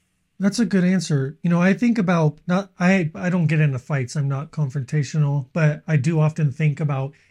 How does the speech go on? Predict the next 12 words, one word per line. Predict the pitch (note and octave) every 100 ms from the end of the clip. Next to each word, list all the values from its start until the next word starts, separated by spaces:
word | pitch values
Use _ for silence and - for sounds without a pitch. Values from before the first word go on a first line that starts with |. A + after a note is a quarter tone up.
| _
if | - D#4 C#4+ - -
I | G#3+ G#3
was | F#3 G3 F#3 -
to | E3
get | C3 D#3+
into | E3+ D#3 D#3 D#3
a |
street | C3+ - F3+ D#3+
fight | E3 C#3+
of | B2+
some | B2 C#3+
kind, | B2+ D3 C#3 C#3